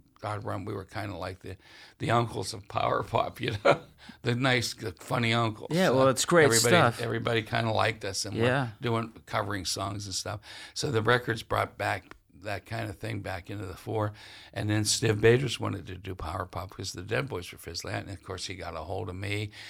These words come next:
Speaker 1: and then played, we did some demos in Cleveland. And
Speaker 2: So,
Speaker 1: played some
Speaker 2: hold on, s-,
Speaker 1: Okay.
Speaker 2: back up. So s-, for anybody who do, does, is listening to this, and just give a, a,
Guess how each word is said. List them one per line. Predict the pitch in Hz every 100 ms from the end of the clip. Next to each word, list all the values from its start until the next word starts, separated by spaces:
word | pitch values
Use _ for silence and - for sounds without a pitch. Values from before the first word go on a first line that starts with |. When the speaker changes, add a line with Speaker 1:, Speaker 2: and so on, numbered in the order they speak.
| - -
Speaker 1:
and | 101 98
then | 117 98 98 -
played, | 104 113 101 _
we | 104
did | 104 104 101
some | 101
demos | 101 101 101 101 98
in | 98
Cleveland. | 95 104 104 101 98
And | 92 92 -
Speaker 2:
So, | - 170 160
Speaker 1:
played | 156
some | 160 160
Speaker 2:
hold | 165
on, | 143
s-, | - 127
Speaker 1:
Okay. | 127
Speaker 2:
back | 123 139 147
up. | 143
So | - 143
s-, | 139 - -
for | 151 165
anybody | 156 165 165 160 151
who | 135 131
do, | 123 - 135
does, | 131 - 135 127 120 -
is | 120 143
listening | 175 160 131
to | - 113
this, | 113 113
and | 120 117 117
just | - 135 -
give | 160
a, | 139 123
a, | 135 120